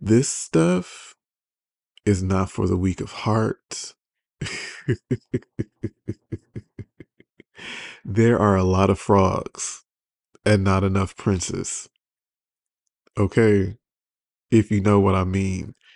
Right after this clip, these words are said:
you know what I mean. There's a, a lot. The dating pool has shit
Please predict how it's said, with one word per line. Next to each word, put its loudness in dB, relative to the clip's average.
you 0
know 2
what 0
I -4
mean. -8
There's 2
a, -4
a 2
lot. -4
The 2
dating 4
pool 0
has -2
shit -2